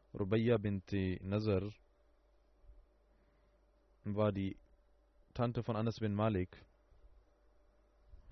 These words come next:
Vor der Auswanderung war er mit seiner Mutter, hatte er mit seiner Mutter den Islam angenommen. Der Vater war bereits verstorben.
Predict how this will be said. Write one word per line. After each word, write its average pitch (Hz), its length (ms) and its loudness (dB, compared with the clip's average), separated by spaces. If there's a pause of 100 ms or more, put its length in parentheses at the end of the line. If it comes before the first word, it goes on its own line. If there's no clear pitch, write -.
(500)
Vor 143 420 2
der 117 180 2
Auswanderung 101 880 -2
war 104 140 2
er 104 140 0
mit 101 140 -4
seiner 101 180 0
Mutter, 104 480 -4 (1400)
hatte 107 200 2
er 104 220 6
mit 107 140 -2
seiner 104 160 2
Mutter 107 220 -2
den 104 140 0
Islam 113 440 0
angenommen. 95 460 0
Der 92 100 2
Vater 104 300 0
war 98 100 2
bereits 92 320 0
verstorben. 98 560 0